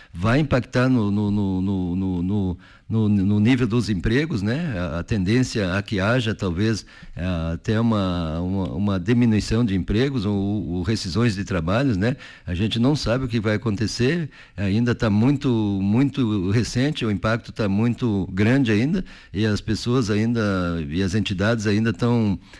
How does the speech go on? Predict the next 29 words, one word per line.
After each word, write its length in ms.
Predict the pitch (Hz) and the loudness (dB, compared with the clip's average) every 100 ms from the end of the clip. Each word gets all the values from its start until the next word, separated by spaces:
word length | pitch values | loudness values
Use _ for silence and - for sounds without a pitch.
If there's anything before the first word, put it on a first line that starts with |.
| - | -16
é, 240 | - 101 92 | -4 -2 -2
buscando 580 | 92 123 - 131 147 131 | 0 0 2 2 4 2
a 100 | 107 | 2
solução, 560 | 120 117 110 120 143 | 0 -2 0 0 0
né? 220 | 135 120 147 | 0 -2 -2
Que 440 | 147 143 120 104 | -2 -2 0 -2
o 260 | 80 87 92 | -2 -4 -4
que 200 | - 107 | -2 -2
a 80 | |
primeira 420 | 101 139 104 127 143 | 0 2 4 2 0
seria, 420 | - 127 151 180 - - - | -2 0 0 -2 -10 -20 -8
é, 160 | 110 | -2
reabrir 480 | 107 143 151 107 131 | 2 2 2 2 2
os 280 | 147 120 123 | 2 0 -2
garimpos, 580 | 117 104 123 160 226 196 | -2 0 0 0 -4 -2
né? 240 | 127 151 - - - | -2 -4 -10 -20 -6
Pra 140 | 120 | -4
que 100 | 101 | -2
essas 260 | 135 131 160 | -2 -2 -2
famílias 420 | 123 110 135 123 | 0 2 2 2
voltem 460 | 95 127 135 113 107 | 2 0 0 -2 -2
a 60 | 98 | -2
trabalhar, 600 | 110 98 90 104 165 202 | -2 -2 0 0 0 0
né? 180 | 123 | 0
Porque 200 | 131 127 | -2 -2
é 160 | 104 92 | -2 0
onde 340 | 92 107 139 | 0 0 0
o 60 | 127 | 0
estouro 580 | 113 - 131 139 107 | -2 0 2 2 0